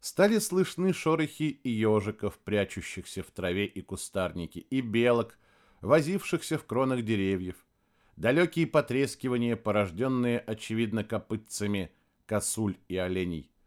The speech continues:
Волнами со всех сторон наплывали запахи, чаще всего незнакомые, но вполне мирные и неопасные.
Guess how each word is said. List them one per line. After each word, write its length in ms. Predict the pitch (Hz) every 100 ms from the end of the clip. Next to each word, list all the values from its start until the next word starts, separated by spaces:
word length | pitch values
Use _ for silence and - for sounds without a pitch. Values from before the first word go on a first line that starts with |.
| _ _ _ _ -
Волнами 540 | 98 131 143 160 160
со 200 | - 143
всех 260 | 110 143 139
сторон 440 | - 123 135 139
наплывали 500 | 123 110 110 117 123
запахи, 680 | 110 104 123 - - - - _ _ _ _ _
чаще 400 | - - - 135
всего 300 | - 135 135
незнакомые, 760 | 127 107 113 110 165 156 139 123
но 140 | 131
вполне 440 | - 123 117 120
мирные 680 | 107 123 147 127 123 113 101 _ _ -
и 100 | 101
неопасные. 840 | 101 101 - 92 - - 50 -